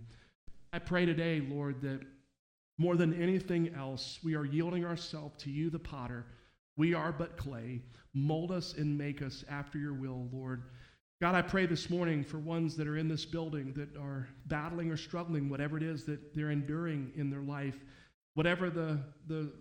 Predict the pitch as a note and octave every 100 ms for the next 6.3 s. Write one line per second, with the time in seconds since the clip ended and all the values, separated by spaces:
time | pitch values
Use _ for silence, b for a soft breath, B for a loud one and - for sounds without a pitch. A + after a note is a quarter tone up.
0 | - - D#3+ - F3 E3+ E3+ D#3 D#3 F#3
1 | F3+ E3 D#3 - D3+ - - D3+ - -
2 | G3+ F#3+ G3 E3 - D#3 C#3 E3 D#3 D#3
3 | D3 C#3 C#3 E3 F3+ F#3 - E3+ E3+ E3
4 | D3+ D#3 D#3 - D3 - D3 D3 D3 D3
5 | D3 D#3 D3 D3 E3 D3 D#3 F#3+ G3 F3+
6 | - -